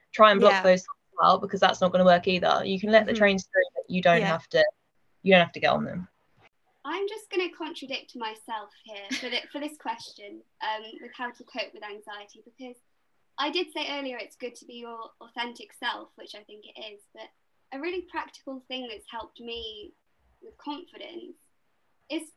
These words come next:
Speaker 3: pretending to be a different person. And I d-, I don't mean that really dramatically, but for example, I used to be too scared to go into coffee shops on my own 'cause I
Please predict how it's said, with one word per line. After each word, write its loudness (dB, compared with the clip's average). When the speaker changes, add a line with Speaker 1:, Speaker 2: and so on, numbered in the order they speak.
Speaker 3:
pretending 0
to -10
be -6
a -8
different -10
person. -14
And -4
I 2
d-, -8
I 0
don't -2
mean 2
that 2
really -8
dramatically, -12
but -16
for -8
example, -4
I -4
used -4
to -12
be -10
too -10
scared -8
to -18
go -10
into -14
coffee -16
shops -16
on -16
my -12
own -12
'cause -20
I -8